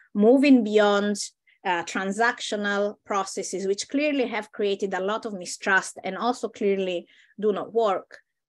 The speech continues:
to, uh, maximize global benefits and really thinking about global benefits at, at the outset. And I think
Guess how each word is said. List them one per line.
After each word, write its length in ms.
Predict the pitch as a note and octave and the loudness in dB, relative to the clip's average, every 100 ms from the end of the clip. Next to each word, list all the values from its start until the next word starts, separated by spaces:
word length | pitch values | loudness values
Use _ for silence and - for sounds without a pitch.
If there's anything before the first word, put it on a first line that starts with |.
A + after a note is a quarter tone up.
| _ _ | _ _
to, 340 | C#4 C4+ C4+ C4 | 0 2 0 -2
uh, 320 | G3+ F#3+ F#3+ | -2 0 0
maximize 960 | G#3+ A#3+ C4 - G#3 F3+ D#3 D3+ - - | 0 -2 -4 -8 -8 -6 -8 -10 -14 -6
global 420 | G3+ G3+ F#3 F3 | 4 4 6 4
benefits 580 | F3 E3+ E3 - - - | 2 -2 -4 -8 -12 -6
and 140 | G3+ G3+ | 0 4
really 260 | C#4 D4+ | 4 4
thinking 420 | C4+ C4 A#3+ B3 G#3+ | 0 0 0 2 2
about 280 | G3 F#3+ | 4 2
global 360 | G3 G#3+ G#3 G3+ | 4 2 4 2
benefits 680 | F#3 F#3 F#3+ - F#3 - - | 2 -2 -2 -6 -8 -8 -8
at, 200 | - F3+ - - - | 0 -2 -2 -14 -4
at 160 | G3 | -2
the 120 | F#3+ D#3 | 0 0
outset. 520 | F3+ F3 - C#3 - - _ _ _ _ _ - | 0 -4 -6 -8 -10 -20 _ _ _ _ _ -2
And 120 | A3 | 2
I 60 | A#3 | 2
think 340 | D4+ D4 C4 | 4 4 2